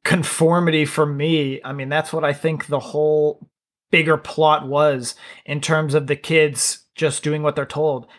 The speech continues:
from their parents specifically, which I think is a huge question, almost like a philosophical question of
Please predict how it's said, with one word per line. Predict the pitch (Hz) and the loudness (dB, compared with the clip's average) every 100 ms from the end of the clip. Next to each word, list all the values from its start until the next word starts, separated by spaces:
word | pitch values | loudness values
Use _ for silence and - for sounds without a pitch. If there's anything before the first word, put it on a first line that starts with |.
| _ | _
from | - 185 | 0 2
their | 185 170 | 4 2
parents | - - 185 180 165 | 0 0 2 2 -2
specifically, | - - 143 - 170 170 160 139 117 - - - - - | -6 -2 -2 0 -2 -2 -4 -6 -8 -12 -18 -18 -20 -2
which | 147 147 - - | 2 2 -2 -8
I | 127 147 165 | 0 2 2
think | 165 175 156 | 2 0 0
is | 143 | -2
a | |
huge | 143 - 160 160 151 - | -4 -4 -2 0 -2 -6
question, | - 151 165 - 139 127 123 - _ | -2 0 0 -2 -4 -4 -10 -18 _
almost | - 190 175 | -2 0 2
like | 185 165 | 2 0
a | |
philosophical | - 175 165 - 160 170 160 156 | -2 0 0 2 2 2 0 -4
question | 143 143 127 - 135 131 | -4 -4 -6 -8 -10 -10
of | 131 131 | -8 -10